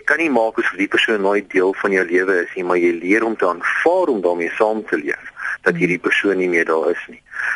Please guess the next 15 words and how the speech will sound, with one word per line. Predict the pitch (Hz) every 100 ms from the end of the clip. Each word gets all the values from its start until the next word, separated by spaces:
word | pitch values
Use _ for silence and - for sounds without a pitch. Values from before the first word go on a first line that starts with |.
| -
Nou, | 107
jy | 117
kan | 135 160
nie | 165
dink | 123 120 110
dat | 98
omdat | 92 92 98
jou | 85
buurvrou, | 80 113 139 - 110 92 87 - - - -
vir | 92
haar | 95 117 120
was | 98 90
dit | 98 -
net | 110 107
'n, | 95